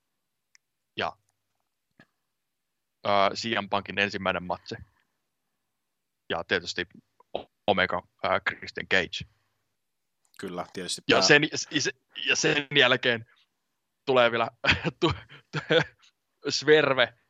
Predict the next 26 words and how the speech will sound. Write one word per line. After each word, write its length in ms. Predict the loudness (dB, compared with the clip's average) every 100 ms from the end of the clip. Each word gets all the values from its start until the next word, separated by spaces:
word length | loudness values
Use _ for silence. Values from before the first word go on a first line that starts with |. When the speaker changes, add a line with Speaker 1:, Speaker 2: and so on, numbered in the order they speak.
| _ _ _ -8 -4
Speaker 1:
ensimmäisenä 680 | -2 -2 -4 2 2 2 0
Adam 280 | 2 2 0
Page, 280 | -2 -2 -2 -8 -6 -2
ei 180 | 2 2
Adam 200 | 2 2
Page, 120 | 0 -2
kun 100 | 0
Adam 220 | 2 2
Cole 260 | 0 0 -2
tekee 320 | -2 -2 -2 -6 _ 0
debyttinsä. 480 | 2 2 -4 -6 -6
Sen 360 | 2 6 6 8
jälkeen 580 | 6 6 2 0 -2 -4
Bryan 480 | 2 4 4 0 2
Danielson, 760 | 2 4 2 0 -4 -8 -8
että, 320 | -10 -16 -18 -18 _ _ _ _ _ _ _ _ _ -8
ah, 360 | -6 -4 -6 -10 -18 _ _ _ _ _ _ _ -2
en 120 | 2
mä, 120 | 2 4
mä 180 | 4
en 100 | 4 0 -8 2
tiedä 260 | 4 4
siis, 380 | 2 -6 -8 -12 _ _ _ _ _ _ _ _ _
se 340 | 0 2 2 0 -8 _ _ _ _ _ _ _ _ 0
Proskit 480 | 2 2 0 -4 -4
vastaan 640 | -6 -6 0 4 4